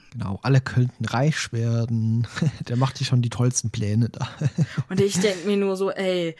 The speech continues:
Speaker 2: in der Zeit möchte ich nicht reich sein. Das wär mir egal, ob ich reich bin oder nicht. Ich würd da nicht sein wollen. Jedenfalls nicht so, wie sie aussieht. Aber es ist halt so Harper.
Speaker 1: <laughs> Ja, ist ganz typisch wieder. <laughs>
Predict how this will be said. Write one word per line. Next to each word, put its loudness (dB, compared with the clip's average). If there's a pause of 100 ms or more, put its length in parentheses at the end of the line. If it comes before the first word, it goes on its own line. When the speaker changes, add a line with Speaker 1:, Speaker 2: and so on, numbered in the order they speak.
(140)
Speaker 2:
in 0
der 10
Zeit 2
möchte 0
ich 0
nicht 4 (160)
reich 4
sein. 0 (200)
Das 0
wär 2
mir 4
egal, 6
ob 2
ich -6
reich 2
bin -2
oder 0
nicht. -2 (140)
Ich 2
würd -4
da 0
nicht -2
sein -2
wollen. -6 (240)
Jedenfalls 4
nicht 4
so, -2
wie -4
sie 0
aussieht. -4 (100)
Aber 6
es 0
ist -4
halt 2
so -6
Harper. 0 (360)
Speaker 1:
<laughs> -2 (360)
Ja, 6
ist 0
ganz -2
typisch -4
wieder. -12 (240)
<laughs> -6